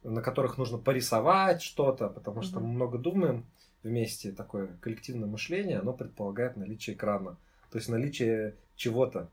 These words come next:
Speaker 1: где
Speaker 2: Мгм.
Speaker 1: рисуется общая картинка, общая схема. Это такой же коллективный экзокортекс получается, коллективное
Speaker 2: Мгм,
Speaker 1: мышление.
Speaker 2: да-да-да.
Speaker 1: Ам, а в другое время мы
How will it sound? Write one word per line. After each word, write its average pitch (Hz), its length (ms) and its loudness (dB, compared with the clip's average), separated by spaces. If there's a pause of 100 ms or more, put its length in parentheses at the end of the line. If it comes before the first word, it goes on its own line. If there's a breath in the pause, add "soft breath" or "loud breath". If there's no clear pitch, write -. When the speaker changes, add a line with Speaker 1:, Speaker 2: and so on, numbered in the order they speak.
(240)
Speaker 1:
где 101 220 -2
Speaker 2:
Мгм. 190 80 0
Speaker 1:
рисуется 170 580 0
общая 131 320 -2
картинка, 101 500 -6
общая 101 240 -8
схема. 90 460 -8 (180)
Это - 180 -6
такой 147 280 4
же 123 100 2
коллективный 120 560 0
экзокортекс 95 600 -4
получается, 95 580 -6
коллективное 107 520 -4
Speaker 2:
Мгм, 107 60 0
Speaker 1:
мышление. - 300 -2 (140)
Speaker 2:
да-да-да. 160 160 -10 (1080 loud breath)
Speaker 1:
Ам, 90 640 -8
а 101 200 2
в 98 100 -8
другое 151 500 4
время 143 340 2
мы 123 480 0